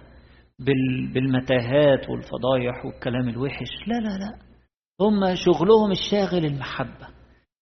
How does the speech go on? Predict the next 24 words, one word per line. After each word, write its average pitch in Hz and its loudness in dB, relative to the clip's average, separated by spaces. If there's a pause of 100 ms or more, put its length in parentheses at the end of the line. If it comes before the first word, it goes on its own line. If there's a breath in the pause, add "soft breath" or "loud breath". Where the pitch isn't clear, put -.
يتملوا 233 4
بمحبة 202 2
ربنا 202 2
ويفيدوا 170 2
على 123 0
الناس. 104 -10 (1120)
هم 185 4
دول 160 2
اللي 131 2
بن-، 127 -6
بيبنوا 135 0
البرج. 123 -4 (920)
هم 135 0
دول 127 0
اللي 120 -4
بيحسبوا 120 -8
حساب 120 -4
النفقة 113 -4 (380 soft breath)
بشكل 117 -8 (140)
سليم، 110 -6 (400 soft breath)
إن 123 -2
هم 131 2
بيتغذوا 135 0
بالمحبة 113 -4